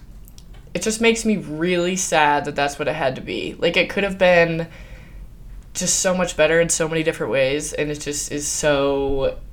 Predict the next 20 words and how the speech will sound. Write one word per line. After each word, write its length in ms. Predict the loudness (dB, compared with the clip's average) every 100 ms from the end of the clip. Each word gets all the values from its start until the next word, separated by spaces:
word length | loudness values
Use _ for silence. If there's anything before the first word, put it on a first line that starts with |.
| -10 -6
it 100 | -4
just 200 | -6 -4
literally 500 | 0 2 4 6 4
makes 240 | 2 -4 -6
me 60 |
sad 380 | -2 0 2 0
for 140 | -2
my 120 | -2 -2
past 340 | 0 -2 -2
self 300 | 0 0 0
that 120 | 0 0
I 140 | 0
had 240 | 0 -2
to, 80 | -2
like, 220 | -2 -2
go 160 | -2 -2
through 240 | -2 -2
all 180 | 0 0
of 60 | -2
that. 340 | -4 -4 -6